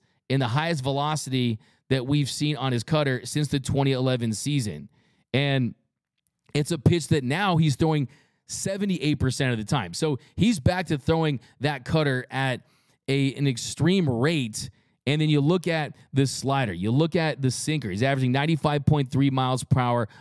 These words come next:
on that sinker. And he's someone who, say what you want about the guy, he still is one of the better relievers, one of the more reliable closers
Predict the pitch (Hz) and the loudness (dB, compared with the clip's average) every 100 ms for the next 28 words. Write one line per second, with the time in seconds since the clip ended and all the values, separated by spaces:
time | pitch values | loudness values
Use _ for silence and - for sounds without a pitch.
0 | - 120 127 127 117 98 - 151 147 131 | -4 0 2 0 -2 -4 -6 -6 -2 0
1 | 113 104 _ _ _ - 147 151 143 127 | -2 -4 _ _ _ -4 0 0 0 4
2 | 190 196 - 240 214 190 151 147 165 180 | 4 4 0 -2 2 4 4 4 2 0
3 | - - - 139 165 185 220 185 165 156 | -4 -14 -4 -2 0 0 0 0 0 0
4 | 143 135 131 127 113 _ _ _ _ _ | 2 2 2 0 -2 _ _ _ _ _
5 | _ _ _ _ - 151 180 - - 185 | _ _ _ _ 2 4 4 0 0 0
6 | 170 156 123 120 151 139 107 147 156 143 | 0 -2 -4 -2 -2 -2 -2 -2 0 -2
7 | 143 139 131 127 95 87 127 147 123 175 | -2 -2 -2 -2 -4 -4 0 0 2 0
8 | 165 160 147 123 127 143 139 135 - 135 | 2 2 0 -2 -2 -2 -2 -6 -2 0
9 | 135 131 120 | 0 0 -4